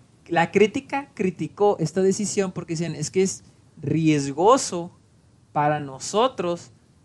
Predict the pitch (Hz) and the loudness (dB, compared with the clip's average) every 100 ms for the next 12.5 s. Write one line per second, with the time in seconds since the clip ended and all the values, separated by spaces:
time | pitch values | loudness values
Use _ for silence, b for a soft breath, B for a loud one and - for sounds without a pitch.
0 | _ 156 151 - - 135 - 143 165 175 | _ -10 -8 -8 -10 -10 -8 0 2 4
1 | 180 190 175 196 277 240 180 170 156 220 | 4 4 2 -2 -2 0 0 0 -2 -4
2 | 320 392 277 247 247 247 247 254 226 220 | 0 0 0 -2 0 0 -2 -2 -2 -2
3 | 277 226 180 175 202 185 139 - 185 190 | -2 -2 -2 -2 0 0 0 0 2 2
4 | 202 190 190 180 175 170 185 208 294 339 | 2 4 4 4 4 4 4 4 6 4
5 | 311 311 320 294 185 - 170 185 190 202 | 4 2 2 0 -2 -2 2 2 2 0
6 | 208 208 165 147 156 151 143 131 123 - | 0 -2 -6 -6 -8 -10 -12 -12 -12 -14
7 | 117 131 127 - - b b b - 147 | -14 -12 -12 -14 -20 b b b -8 -2
8 | 156 147 147 151 151 151 151 143 - 156 | 4 4 6 8 8 6 4 2 -4 2
9 | 165 185 214 196 180 214 196 185 190 165 | 4 4 2 -6 -6 -2 0 0 0 2
10 | 180 196 202 196 202 208 170 143 190 208 | 4 2 0 -2 0 0 -2 -4 -4 -2
11 | 262 180 151 143 139 143 151 - 190 139 | 0 -2 -4 -8 -8 -4 -4 -4 -4 -4
12 | - 139 160 175 180 | -8 -12 -8 -8 -8